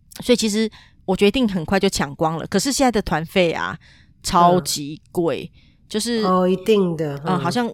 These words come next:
Speaker 1: 可能，呃，才五天哦，可能高达九万块。
Speaker 2: 嗯。<gasps> 哇。
Speaker 1: 可是我觉得一定还是很
Speaker 2: 可是只有唯一可以能出国的机会啊，对不对？
Speaker 1: 对。
Speaker 2: 基本上。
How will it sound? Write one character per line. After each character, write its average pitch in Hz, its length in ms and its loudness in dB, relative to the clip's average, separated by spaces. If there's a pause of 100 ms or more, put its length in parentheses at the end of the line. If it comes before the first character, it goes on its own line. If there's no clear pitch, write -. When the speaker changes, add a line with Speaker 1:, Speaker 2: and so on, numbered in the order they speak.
(120)
Speaker 1:
可 185 120 -4
能， 170 180 -4 (540)
呃， 175 180 -4
才 180 220 0
五 160 180 -4
天 175 380 0
哦， 127 200 -8 (560)
可 185 120 -4
能 170 200 -2
高 202 220 4
达 160 240 -2
九 117 240 -6
万 147 260 -6 (120)
块。 139 280 -4 (260)
Speaker 2:
嗯。 269 140 -4 (260)
<gasps> - 360 -20
哇。 165 840 -4
Speaker 1:
可 185 120 -6
是 262 80 0
我 226 80 6
觉 185 100 0
得 180 80 2
一 185 40 0
定 214 140 0
还 190 100 -2
是 220 60 4
很 269 80 2
Speaker 2:
可 214 60 -2
是 196 60 2
只 220 80 8
有 220 80 8
唯 196 260 6
一 240 260 2
可 233 120 2
以 185 240 6
能 190 180 2
出 233 180 -2
国 175 200 0
的 170 100 0
机 175 260 -6
会 170 320 0
啊， 139 160 -6
对 160 120 -4
不 190 80 2
对？ 147 180 -2
Speaker 1:
对。 - 0 -
Speaker 2:
基 170 180 -10
本 165 220 -2
上。 143 400 -6